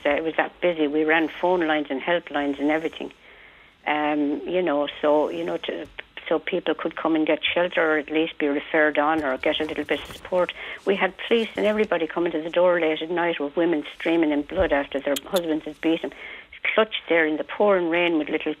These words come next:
kids hugging them, you know, and you, how could you turn them away? So we needed to open up a refuge. And that's basically what we did, Joe.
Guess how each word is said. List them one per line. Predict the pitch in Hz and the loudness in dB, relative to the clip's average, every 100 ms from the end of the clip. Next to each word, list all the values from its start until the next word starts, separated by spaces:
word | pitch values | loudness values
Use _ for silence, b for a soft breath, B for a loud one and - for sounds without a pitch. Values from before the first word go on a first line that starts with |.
| - | 0
kids | 170 160 - | 0 0 -2
hugging | 170 165 151 | 0 0 0
them, | 151 | -2
you | 151 | -2
know, | 185 180 | 0 2
and | 156 | 0
you, | 165 - 220 B B - | -2 -6 -12 B B -2
how | 254 | -2
could | 262 220 | 0 0
you | 196 | -2
turn | - 208 208 | 0 2 4
them | 190 | 2
away? | 180 196 208 - | 4 4 4 2
So | 160 | 2
we | 165 | 4
needed | 180 208 202 165 | 2 2 2 2
to | 175 | 2
open | 156 165 160 | 2 2 -2
up | - | 0
a | 156 | 2
refuge. | 175 202 - 190 - - B B B B - | 2 0 -4 -4 -6 -12 B B B B 0
And | 165 | 2
that's | 170 196 | 2 0
basically | - 170 175 160 - 160 | 0 2 2 -4 -8 -6
what | 170 151 | -4 -2
we | 175 | -4
did, | 165 208 185 | 0 0 0
Joe. | - 139 | -4 -4